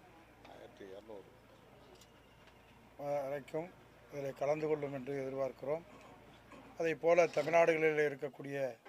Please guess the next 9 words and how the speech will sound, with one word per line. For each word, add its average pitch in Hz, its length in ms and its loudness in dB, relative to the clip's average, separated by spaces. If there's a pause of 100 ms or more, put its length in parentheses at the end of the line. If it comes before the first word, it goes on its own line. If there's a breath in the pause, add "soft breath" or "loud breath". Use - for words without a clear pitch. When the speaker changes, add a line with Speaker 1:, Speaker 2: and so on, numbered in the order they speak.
(1200)
Speaker 2:
மாடுபிடி 147 460 0
வீரர்களை 139 600 -4 (1500)
எல்லாம் 147 480 2
இந்த 135 140 -4 (1000)
ஜல்லிக்கட்டிலே 143 720 -2
கலந்து 139 300 -4
கொள்ளுமாறு 135 480 -4
அழைப்பு 135 320 -4
விடுத்திருக்கிறோம். 127 680 -10